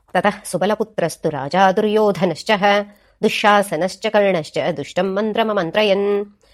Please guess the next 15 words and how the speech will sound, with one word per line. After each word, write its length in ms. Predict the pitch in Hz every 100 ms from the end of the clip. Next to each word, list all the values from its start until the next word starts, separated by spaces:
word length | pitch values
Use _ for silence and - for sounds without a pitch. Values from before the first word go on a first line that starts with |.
| _ _
ते 200 | 214 202
कौरव्यमनुज्ञाप्य 1200 | 220 220 208 175 170 208 208 220 156 170 175 156
धृतराष्ट्रं 680 | 143 143 165 180 190 - 214
नराधिपं 960 | 214 226 220 180 180 180 208 202 202 208 - _ _ _ -
दहने 440 | 202 214 160 180
तु 80 | 214
सपुत्रायाः 920 | 175 - - 175 180 170 156 170 156
कुन्त्या 480 | - 127 156 190 190
बुद्धिमकारयन्। 1200 | 190 202 226 214 208 175 180 214 196 202 208 208 _ _ _ _ - _
तेषामिङ्गितभावज्ञो 1700 | 208 208 214 208 208 170 175 208 220 202 196 165 156 147 139 180 - _
विदुरस्तत्त्वदर्शिमान् 1600 | 151 139 170 196 220 214 233 196 160 - 226 202 202 196 202 208 208 _ _ _ _
आकारेण 720 | 202 214 208 202 196 170 175
च 80 | 196
तं 280 | 226 208 202
मन्त्रं 440 | 160 165 156 175